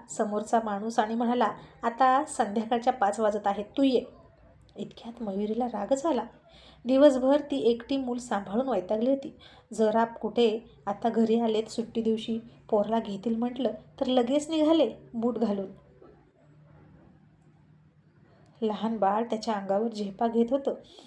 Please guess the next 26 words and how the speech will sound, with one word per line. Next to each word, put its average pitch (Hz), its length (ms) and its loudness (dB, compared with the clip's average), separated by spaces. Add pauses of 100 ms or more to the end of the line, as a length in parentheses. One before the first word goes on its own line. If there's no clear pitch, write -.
(300)
आणि 269 160 2
अर्जुनराव 262 460 2
फोनवर 262 420 0
बोलत 226 300 0
बोलतच 233 400 0
त्याला 240 160 0
लांबूनच 214 500 -4
किस - 240 -6
देत 170 160 -4
होते, 175 240 -14 (280)
पाऊट 113 220 0
करत - 260 -6
होते. - 200 -8 (540)
मयुरी 254 300 4
चिडली 226 380 0 (340)
आणि 247 180 0
म्हणाली, 262 240 4
"करा, 240 240 0
करा, 185 200 -6 (340)
दुनियादारी 262 520 4
करा 202 220 -2 (260)
आणि 220 100 -4
घर 214 200 -2
राहू 226 240 -2
द्या 277 140 2
असंच." - 360 -4